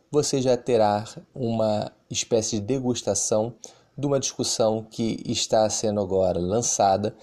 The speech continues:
no segundo livro do Ateliê de Humanidades Editorial, com a autoria de Paulo Henrique Martins, chamado Teoria Crítica da Colonialidade.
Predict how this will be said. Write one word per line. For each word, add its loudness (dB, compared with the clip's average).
no -2
segundo 0
livro 0
do 2
Ateliê 0
de -2
Humanidades 0
Editorial, 0
com 2
a 4
autoria -2
de -10
Paulo 0
Henrique -4
Martins, -4
chamado -2
Teoria 0
Crítica -4
da -6
Colonialidade. -6